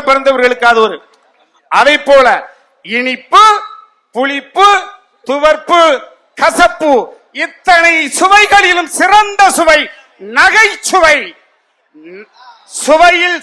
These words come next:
சிறந்த கிங் நகைச்சுவை. அந்த நகைச்சுவைக்கு கிங் எங்கள் அன்பு தம்பி சந்தானம் கிங். அந்த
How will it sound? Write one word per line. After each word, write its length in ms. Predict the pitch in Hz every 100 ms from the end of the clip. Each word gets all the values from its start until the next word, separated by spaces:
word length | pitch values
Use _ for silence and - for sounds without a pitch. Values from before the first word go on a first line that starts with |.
| -
சிறந்த 400 | 339 330 339 339 339 -
கிங் 200 | 381 320 294
நகைச்சுவை. 640 | 330 339 339 - 320 294 226 - _ _ 208 254
அந்த 200 | 277 247 220 247
நகைச்சுவைக்கு 840 | 392 480 480 - 427 427 427 381 381 -
கிங் 260 | 466 403 262 _ _ _ _ _ _
எங்கள் 360 | 226 277 277 247 285
அன்பு 240 | 359 381 381
தம்பி 280 | 330 320 302 262 185 - _ _ _ _ _ _ -
சந்தானம் 840 | - 285 311 320 320 311 302 285 -
கிங். 340 | 330 302 262 202 - - - - - - - - - - - - - - - - - - - - - - - - - - _ _ _ - _ _ _ _ _ _ _ -
அந்த 360 | 202 247 262